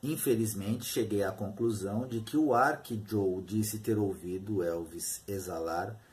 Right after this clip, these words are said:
quando ele o virou, foi apenas um movimento de ar posicional. O pensamento continuou atravessando a minha mente, que girava na sala de emergência, mas eu não podia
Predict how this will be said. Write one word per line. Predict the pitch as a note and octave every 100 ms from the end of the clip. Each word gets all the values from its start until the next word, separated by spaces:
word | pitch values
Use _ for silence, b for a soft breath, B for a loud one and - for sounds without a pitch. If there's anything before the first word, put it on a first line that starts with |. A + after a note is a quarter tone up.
| B B - -
quando | D#3 E3 C#3
ele | C3 A#2+
o | A2
virou, | G2+ F2+ F2 F#2+ A#2 -
foi | - C#3+
apenas | C3+ - D3 D3+ D3+ C#3
um | C3
movimento | B2+ A#2 G#2+ A2 A#2 B2
de | A2 G#2
ar | F#2+ G#2+ A2 - _ _ _
posicional. | - C#3+ C#3 C3 - B2 F#2+ D2 - - _ _ _ _ _ _ _ b b b b b _ _ _ _ _ _
O | -
pensamento | A2 E3+ F#3+ F3 D#3 E3 F3+
continuou | E3+ E3 D#3 D3 B2+ A2+ A#2
atravessando | A#2 - G#2 F#2+ F#2+ - F#2+
a | F#2+
minha | F#2+ G2+
mente, | G#2 G#2 C#3 D#3 -
que | - A#2
girava | A2+ G#2 A2 A2
na | A2
sala | G#2+ - G#2 G#2+
de | G#2+ G#2+ G2
emergência, | G2+ G2+ G2 D#2+ C#2 - - - _ _ _
mas | G2+ G#2+ G#2
eu | A2+
não | C#3+
podia | D#3 C#3 A#2 A2 B2+ C3